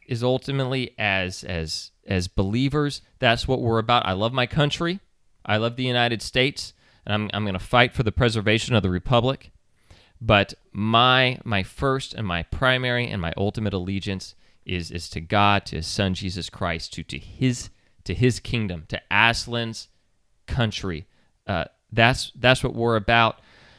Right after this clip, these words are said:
Speaker 2: But on World News Brief, we're gonna, we're gonna, we're gonna keep, we're gonna keep fighting. We're gonna keep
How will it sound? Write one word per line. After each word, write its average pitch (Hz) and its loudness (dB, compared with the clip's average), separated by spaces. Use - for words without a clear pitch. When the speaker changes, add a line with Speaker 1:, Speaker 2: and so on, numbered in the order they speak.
Speaker 2:
But 110 4
on 107 6
World 123 6
News 135 4
Brief, 151 0
we're 120 2
gonna, 117 0
we're 110 0
gonna, 113 0
we're 107 -2
gonna 131 -2
keep, - -2
we're 110 0
gonna 107 0
keep - -2
fighting. 127 2
We're 107 -4
gonna 98 -2
keep - -4